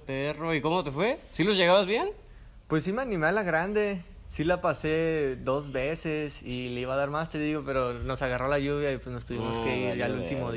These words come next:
Speaker 2: día. Pero sí, más o menos, pues, es con todo práctica, ¿no? Si no practicas, pues, ¿cómo vas a mejorar?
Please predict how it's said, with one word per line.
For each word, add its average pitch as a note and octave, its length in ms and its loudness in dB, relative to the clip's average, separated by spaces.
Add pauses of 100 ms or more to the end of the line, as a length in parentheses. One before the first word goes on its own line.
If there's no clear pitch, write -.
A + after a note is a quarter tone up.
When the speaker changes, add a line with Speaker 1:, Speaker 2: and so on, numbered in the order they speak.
Speaker 2:
día. A2+ 140 -6 (300)
Pero E3+ 200 2
sí, G3+ 180 -2
más G3+ 240 2
o G#3 40 -4
menos, G3+ 140 -4
pues, F3 140 -6
es F#3 140 -6
con G3+ 160 -2
todo F3 260 -2
práctica, C3+ 460 -4
¿no? B2 180 -10 (680)
Si C#3 120 -4
no C3+ 140 -4
practicas, C#3+ 500 -2
pues, - 160 -16
¿cómo B2 220 -6
vas A#2+ 220 -6
a B2 40 -6
mejorar? A2+ 420 -8